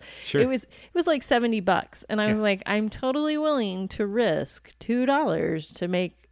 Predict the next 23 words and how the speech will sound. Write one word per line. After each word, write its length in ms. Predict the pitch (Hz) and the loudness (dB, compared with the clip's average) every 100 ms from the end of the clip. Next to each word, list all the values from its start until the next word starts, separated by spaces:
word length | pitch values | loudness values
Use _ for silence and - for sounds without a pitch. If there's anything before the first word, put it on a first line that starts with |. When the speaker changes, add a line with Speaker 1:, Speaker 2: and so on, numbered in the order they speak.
| _ _ - | _ _ -20
Speaker 2:
seventy 600 | - 190 165 165 - - | -6 -4 -2 -4 -10 -12
dollars," 500 | - - - - - | -14 -16 -20 -16 -4
right? 220 | 180 196 - - - | -2 -2 -6 -20 -8
And 120 | 226 226 | -4 4
so, 160 | 254 | 4
and 380 | 220 233 226 208 | 4 2 -2 -2
with 180 | 226 233 | -2 -2
foreign 260 | 262 247 | 0 0
exchange, 580 | 226 - 202 190 202 220 | -2 -4 -6 -6 -6 -6
Speaker 1:
Mm-hmm. 260 | - 123 120 113 | -4 -4 -4 -6
Speaker 2:
it 160 | - | -4
moves 300 | 214 202 196 | -2 -2 0
a 60 | 202 | -2
little 240 | 190 180 | -2 -4
bit 220 | 170 165 | -6 -8
more 160 | 170 147 | -8 -10
slowly 600 | 147 - 208 196 180 175 | -10 -4 -2 -2 -4 -4
than 180 | 180 175 | -4 -6
futures. 480 | - 185 - 170 160 | -6 -6 -4 -6 -6
And 220 | - 175 | -10 -4
Speaker 1:
Yeah. 60 | 156 | 0
Speaker 2:
so 260 | 185 185 - | 0 0 -2
I, 440 | 180 185 190 190 | 0 0 0 -2